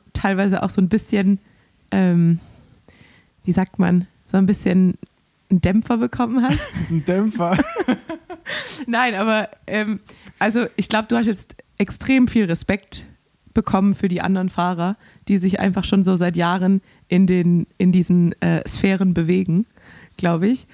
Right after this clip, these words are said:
Speaker 1: Und am Anfang, man guckt halt immer so von außen drauf.
Speaker 2: Ja, ja, man, man denkt von außen immer, "Ach, das, die sollen sich mal alle nicht so haben, ist doch gar nicht so schwer, was wollen die denn?" Ja? Ja, man glaubt immer selber, man ist ein bisschen besser, wie man nennt, oder, ja, ich würde das gar nicht so,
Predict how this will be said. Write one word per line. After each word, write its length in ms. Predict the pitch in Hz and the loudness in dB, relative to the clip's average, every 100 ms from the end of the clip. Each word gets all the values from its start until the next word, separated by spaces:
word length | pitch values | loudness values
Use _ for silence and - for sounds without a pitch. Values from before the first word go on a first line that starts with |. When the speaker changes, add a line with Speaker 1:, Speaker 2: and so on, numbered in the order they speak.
| _ | _
Speaker 1:
Und 120 | 196 196 | 0 0
am 120 | 180 | 2
Anfang, 480 | 190 220 214 220 - | 0 0 0 -2 0
man 140 | 190 | -2
guckt 220 | 185 214 | -2 -4
halt 100 | 185 | -4
immer 180 | 190 196 | -2 -2
so 100 | 185 | -2
von 160 | - 175 | -4 -4
außen 340 | 175 190 - | -2 -2 -2
drauf. 360 | 170 165 180 226 - 143 139 | -2 -2 -2 -4 -12 -12 -2
Speaker 2:
Ja, 260 | 139 143 | 0 0
ja, 100 | 151 | 0
man, 180 | 160 160 | 0 -2
man 100 | 160 | -2
denkt 200 | 160 190 | -2 -2
von 140 | 170 165 | -4 -2
außen 320 | 170 175 165 | -4 -2 -2
immer, 80 | 160 | -2
"Ach, 140 | - | -8
das, 280 | - - - | -12 -12 -12
die 140 | 175 143 | -12 -8
sollen 200 | 139 151 | -4 -2
sich 140 | 143 | -2
mal 100 | 147 | -2
alle 140 | 180 175 | -2 -2
nicht 160 | 165 | -2
so 120 | 165 | 0
haben, 240 | 147 165 170 | 0 0 -2
ist 140 | - | -4
doch 100 | 175 | -4
gar 140 | 156 165 | -2 0
nicht 100 | 160 | 0
so 60 | |
schwer, 340 | - - 170 156 | -2 -2 -2 -2
was 160 | 151 | -2
wollen 180 | 147 208 | -2 -2
die 80 | 190 | 0
denn?" 200 | 156 170 | 0 0
Ja? 180 | 180 - - _ _ _ - - - 170 | 0 -2 -6 _ _ _ -20 -20 -18 -8
Ja, 120 | 139 156 | -2 0
man 160 | 165 | 0
glaubt 280 | 165 190 190 | 0 -2 -4
immer 200 | 196 185 | -2 -2
selber, 260 | 165 190 180 | 0 -2 -2
man 160 | 180 | -2
ist 100 | 180 | -4
ein 60 | 185 | -4
bisschen 260 | 175 190 | -2 -4
besser, 300 | 160 180 185 | -4 -4 -4
wie 140 | 180 175 | -2 0
man 100 | 160 | 0
nennt, 240 | 165 165 | -2 -2
oder, 280 | 156 143 131 - _ - 147 | -4 -4 -4 -10 _ -16 -10
ja, 120 | 135 | -8
ich 160 | - | -8
würde 100 | 143 | -8
das 100 | 147 | -6
gar 120 | - 147 | -2 -2
nicht 100 | 139 | -2
so, 320 | 147 135 | -2 -4